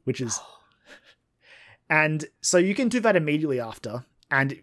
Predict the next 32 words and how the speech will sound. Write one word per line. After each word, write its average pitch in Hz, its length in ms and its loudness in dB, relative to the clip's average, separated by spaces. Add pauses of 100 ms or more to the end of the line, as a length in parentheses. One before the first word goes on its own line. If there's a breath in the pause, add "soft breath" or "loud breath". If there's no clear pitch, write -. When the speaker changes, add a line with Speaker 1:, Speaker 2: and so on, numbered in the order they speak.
Speaker 1:
obviously 156 300 0
if 131 60 -2
you 135 60 -6
do 139 100 0
it 127 60 -6
too 139 100 -8
much, 127 180 -6
that 135 120 -6
madness 127 380 -10
gauge 113 240 -8
will 104 100 -8
fill, 107 380 -2 (680 soft breath)
and 135 480 -4
then 156 420 2
you 143 140 -2
will 139 100 -2
take 139 320 -4
a 123 200 -6
penalty 156 500 -4
to 151 120 -6
your 135 200 0
F 139 200 -6
P, 160 320 -2 (100)
which 127 280 -8
F 147 180 -2
P 135 160 -2
is 113 120 0
your 113 160 -12
M 113 180 -12
P 107 180 -12
essentially. 113 580 -8 (380 soft breath)
Speaker 2:
Yeah. 147 260 -2